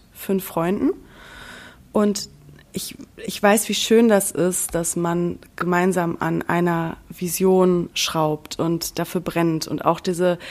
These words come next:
diese Zweifel miteinander durchgeht, weil man, man, der eine hebelt mal den anderen hoch, wenn der an sich zweifelt und also dieser, dieser Teamgedanke,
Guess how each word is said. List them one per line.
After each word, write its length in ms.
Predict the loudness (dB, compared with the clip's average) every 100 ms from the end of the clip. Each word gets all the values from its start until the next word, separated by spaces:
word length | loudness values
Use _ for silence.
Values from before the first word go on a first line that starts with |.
| -12 -12 -8
diese 220 | -4 -4
Zweifel 600 | 2 6 6 4 2 4
miteinander 560 | 4 2 2 0 2 0
durchgeht, 600 | 2 0 0 -4 -4 0
weil 140 | 0
man, 380 | 2 0 -2 -4
man, 320 | -4 -4 -4
der 160 | -4 0
eine 160 | 2
hebelt 420 | 0 0 -2 -2 0
mal 80 |
den 140 | 0 2
anderen 320 | 0 0 0
hoch, 160 | 0 2
wenn 120 | 2
der 140 | 2 2
an 120 | 0
sich 160 | -4
zweifelt 540 | -4 0 2 2 -2 -2
und 120 | -6 -8 -14 -14 -14 -18 -20 -12 -4
also 180 | -2
dieser, 260 | -2 0 -2
dieser 260 | 0 -4 -2
Teamgedanke, 960 | 4 6 6 4 2 0 -4 -6 -6